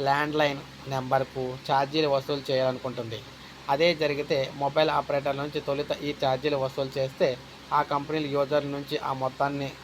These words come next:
రికవరీ చేసుకునే అవకాశం ఉంటుంది. సహజ వనరులానే ఫోన్ నెంబర్లు కూడా చాలా విలువైనవి అని ట్రాయ్ భావిస్తూ ఉండటమే దీనికి గల కారణం. ఫోన్ నెంబర్లు అనేవి అపరిమితం కాదు కాబట్టి దుర్వినియోగానికి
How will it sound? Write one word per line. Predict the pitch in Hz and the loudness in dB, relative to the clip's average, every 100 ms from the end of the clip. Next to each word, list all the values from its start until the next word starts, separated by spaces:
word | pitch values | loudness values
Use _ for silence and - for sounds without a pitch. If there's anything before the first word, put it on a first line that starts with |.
| 135 | -6
రికవరీ | 131 135 135 131 | 0 2 2 2
చేసుకునే | 135 123 135 135 127 | -2 -2 -4 -4 -2
అవకాశం | 120 131 131 135 | -2 -2 -2 -4
ఉంటుంది. | 117 113 110 110 - - - - | -6 -8 -8 -14 -16 -18 -6 2
సహజ | 147 160 165 156 160 - - - 147 | 4 6 6 6 2 -8 -18 -8 -2
వనరులానే | 147 147 147 143 151 143 135 | 2 2 6 6 4 0 -2
ఫోన్ | 151 143 147 | 0 0 0
నెంబర్లు | 143 143 143 143 139 | -2 0 0 0 2
కూడా | 139 139 | 2 2
చాలా | 135 135 135 | 2 4 2
విలువైనవి | 135 131 135 123 127 - | 0 -2 -2 -4 -8 -6
అని | 139 147 143 | -2 -2 -2
ట్రాయ్ | 139 131 139 135 | 0 2 2 2
భావిస్తూ | 135 131 - | 0 0 -2
ఉండటమే | 135 135 147 127 | -2 -2 -2 -2
దీనికి | 135 135 135 | -2 -2 2
గల | 156 - | 2 2
కారణం. | 120 117 110 - - - - | -2 -4 -10 -16 -18 -18 -6
ఫోన్ | 156 151 165 | 0 2 2
నెంబర్లు | 156 147 147 143 | 0 0 0 0
అనేవి | 139 156 147 139 139 | 0 2 0 0 -4
అపరిమితం | 139 139 143 151 143 | -2 -2 -2 -4 0
కాదు | 127 131 | 0 0
కాబట్టి | 131 127 127 135 160 120 - - - 139 | 0 0 -2 -2 -2 -4 -12 -18 -16 0
దుర్వినియోగానికి | 151 151 151 151 151 151 | 2 2 2 2 0 -2